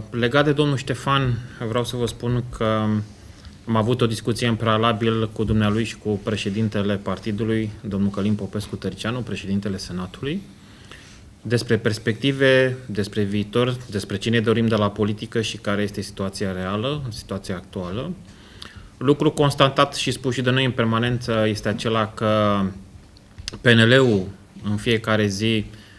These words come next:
dovedește că nu mai este acel partid în care cu toții ne-am regăsit la un moment dat cu drag, și eu, și Ionel, și domnul Ștefan. Pe fiecare zi, P N L-ul devine, atât la nivel național cât și în Giurgiu,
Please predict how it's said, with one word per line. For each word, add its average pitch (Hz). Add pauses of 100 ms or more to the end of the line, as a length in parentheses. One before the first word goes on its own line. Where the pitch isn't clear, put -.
(120)
dovedește 110
că 107
nu 123
mai 139
este 107
acel 104
partid 104
în 104
care 104
cu 104
toții 147
ne-am 101
regăsit 101
la 107
un 101
moment 98
dat 104
cu -
drag, 113
și 90
eu, 117
și 110
Ionel, 104
și -
domnul 92
Ștefan. 131 (760)
Pe -
fiecare 143
zi, 143
P 143
N 131 (100)
L-ul 139
devine, 123 (140)
atât 107
la 123
nivel 110
național 110
cât 107
și 98
în 107
Giurgiu, 127